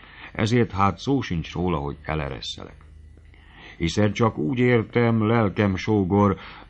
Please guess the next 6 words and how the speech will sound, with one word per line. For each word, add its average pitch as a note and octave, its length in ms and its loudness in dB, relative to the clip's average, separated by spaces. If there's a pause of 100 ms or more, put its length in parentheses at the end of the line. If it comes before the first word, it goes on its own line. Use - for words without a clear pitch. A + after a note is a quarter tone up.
vágott F#2+ 480 2
közbe D2 300 -4
Velkovicsné E2+ 720 -2
asszony D#2 480 -6
aggódó D#2 460 -4
hangon, C2 400 -8